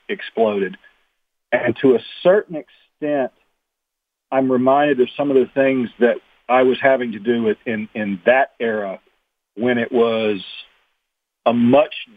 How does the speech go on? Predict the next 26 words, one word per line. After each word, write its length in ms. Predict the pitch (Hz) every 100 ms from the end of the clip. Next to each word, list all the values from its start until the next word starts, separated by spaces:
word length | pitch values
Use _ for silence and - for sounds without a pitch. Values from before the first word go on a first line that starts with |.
| 95
different 540 | 127 151 - 143 117
dynamic, 760 | 113 113 107 117 123 131 120 98 _ _ _ _ _ _
but 180 | 101 120
a 60 | 104 - -
similar 320 | - 147 143 127 -
sort 180 | 127 117
of 140 | 95
reaction, 680 | 104 107 110 127 - 113 90
because 420 | 98 - 110 104 - - _ _ _ _ -
within 340 | 123 147 151
the 80 | 139
gay 240 | 120 131
community, 500 | 120 123 127 170 127
you 220 | 110 123 151
knew, 480 | 143 208 151 143 175 -
you, 180 | 147 -
you 100 | 156
know, 180 | 131 104 -
up 180 | 147 151
until 500 | 139 131 147 131 113 _ _ _ _ _ _ _
things 280 | 156 151 120
were 120 | 120
clarified, 680 | - 143 175 156 127 120 110 -
you 320 | 95 98 156
didn't 280 | 190 143 127
know 420 | 135 170 147 120